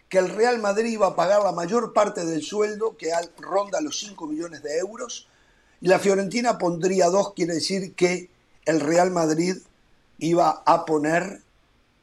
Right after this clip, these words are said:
eh, tres por año. Lo que está informando el periódico as dice, "La dificultad estaba en cuadrar el tema económico.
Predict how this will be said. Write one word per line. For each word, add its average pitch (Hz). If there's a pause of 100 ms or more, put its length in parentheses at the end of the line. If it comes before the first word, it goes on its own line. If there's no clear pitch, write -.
(260)
eh, 123
tres -
por 156
año. 123 (1500)
Lo 208
que 208
está 302
informando 240
el 196
periódico 185
as 151 (1000)
dice, 180 (140)
"La 240
dificultad 240
estaba 262
en 214
cuadrar 185
el 180
tema 214
económico. 156